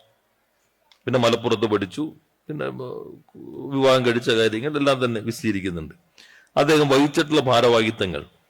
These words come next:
അതിൽ എനിക്ക് കൗതുകകരമായി തോന്നിയ ഒരു ഭാഗം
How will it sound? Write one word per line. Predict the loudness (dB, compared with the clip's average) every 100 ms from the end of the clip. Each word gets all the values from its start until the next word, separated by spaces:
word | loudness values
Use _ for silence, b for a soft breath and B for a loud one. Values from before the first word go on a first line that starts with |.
| _ _ _ _ b b b b b b _ _ _ _ _ _ 0
അതിൽ | 2 2 2
എനിക്ക് | 2 2 2 4
കൗതുകകരമായി | 4 4 4 4 4 4 2
തോന്നിയ | 4 4 4 2
ഒരു | 2 2
ഭാഗം | 4 4 4 2 -2 -10